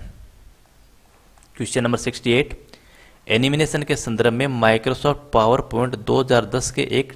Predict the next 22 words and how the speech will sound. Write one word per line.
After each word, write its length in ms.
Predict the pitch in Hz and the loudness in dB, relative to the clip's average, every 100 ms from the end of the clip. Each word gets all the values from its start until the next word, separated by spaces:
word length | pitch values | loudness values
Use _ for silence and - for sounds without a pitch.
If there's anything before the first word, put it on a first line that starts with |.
| - | -8
ट्रिगर 360 | 110 117 120 104 | -2 0 0 0
है। 300 | 92 87 - - _ - - - | 0 -4 -10 -20 _ -20 -20 -10
तो 60 | 107 | -6
सही 260 | - 123 | -2 -2
आंसर 280 | - 104 110 | -2 -4 -4
इसका 200 | 110 143 - | -6 -4 0
एक 200 | 123 147 | 2 2
स्लाइड 380 | - 110 101 104 | 0 2 2 0
पर 280 | 131 170 - - - - - | -2 -2 -4 -16 -20 -20 -2
एक 220 | 135 165 117 | 0 2 2
आइटम 280 | 104 131 | 2 0
जो 120 | 127 127 | 0 -2
क्लिक 340 | - 151 156 | -2 -4 -2
होने 180 | 110 107 | -2 0
पर 160 | - - - | -2 -4 0
कार्य 240 | 104 110 | 0 0
करता 420 | - 98 90 98 | -2 -6 -2 -2
है। 240 | 90 98 87 - - - - - - - - - _ _ - _ _ _ _ _ | 0 -2 -4 -8 -14 -16 -20 -20 -20 -20 -20 -20 _ _ -20 _ _ _ _ _
क्वेश्चन 240 | 117 - 113 | -6 -2 -2
नंबर 160 | 113 | -2
सिक्सटी 320 | - 120 - | -4 -8 -6
नाइन, 240 | 110 113 | -2 -2